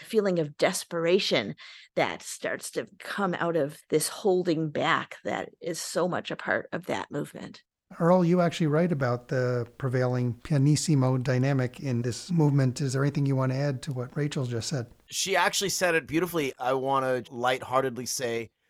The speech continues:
Speaker 3: I was one of those, Rachel, who failed to do that when I first studied the piece as a freshman in college. And my teacher, Danny Phillips of, uh, Orion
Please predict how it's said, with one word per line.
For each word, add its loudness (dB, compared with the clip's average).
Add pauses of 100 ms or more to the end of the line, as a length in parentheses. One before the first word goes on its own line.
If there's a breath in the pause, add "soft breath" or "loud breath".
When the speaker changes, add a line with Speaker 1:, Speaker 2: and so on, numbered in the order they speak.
(120)
Speaker 3:
I 6
was 0
one -2
of -8
those, 4
Rachel, -6
who -12
failed -2 (120)
to -8
do 2
that -2
when -6
I -6
first 0
studied 0
the -12
piece -6
as -8
a -4
freshman -4
in -8
college. 2 (380 soft breath)
And -2
my 2
teacher, -2
Danny -4
Phillips -6
of, -2
uh, -2
Orion -2